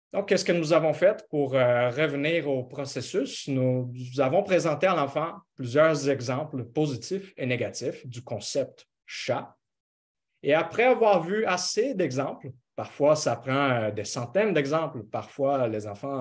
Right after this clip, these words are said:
apprennent vite, une dizaine d'exemples, ça suffit. Et après avoir, en av-, en avoir vu assez, il peut identifier de nouveaux exemples tout seul,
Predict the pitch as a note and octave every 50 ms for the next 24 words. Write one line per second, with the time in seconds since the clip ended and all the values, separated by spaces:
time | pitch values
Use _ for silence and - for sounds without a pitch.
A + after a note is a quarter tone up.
0 | A#2+ G#2+ G2+ G#2 G#2 - - A2+ G#2+ G#2 G#2 A2 C#3 D3+ D3+ - - - _ -
1 | C3 - _ _ _ _ - - G#2 G2+ G2+ G2+ G#2 G#2+ G#2+ B2 D#3+ E3 D3 B2+
2 | A#2+ A2+ A#2+ B2+ B2+ B2+ - - - G2 - - C3+ C3 - - C3+ C#3+ - _
3 | _ _ _ _ _ _ _ _ _ _ _ - C3 B2 B2+ B2+ C3 C3+ C3+ -
4 | - G3+ G3+ F#3+ A3 G3+ G3 F#3 F#3 F3 F3 F3 D#3+ D#3 E3 - F#3 F#3 E3+ D#3+
5 | D#3 D3+ E3 D#3+ D#3+ D3 D#3+ F3 F3+ E3+ E3+ E3 - - G#3 G#3+ - - F3 D#3
6 | C3+ C3 B2+ - E3+ F3 F3 F3+ F3+ F3+ - _ - D3 C3 C#3+ C3+ B2+ - -
7 | D#3 D#3 D#3 D#3 D#3 D#3 - _ _ _ _ _ - A#2+ C#3+ D#3+ G3+ A3+ G#3+ A3
8 | G#3+ F#3+ E3+ D3 C#3+ D3+ D3+ D3+ - D#3+ C#3+ - - - A3+ - - - D3 C#3+
9 | C#3 C3+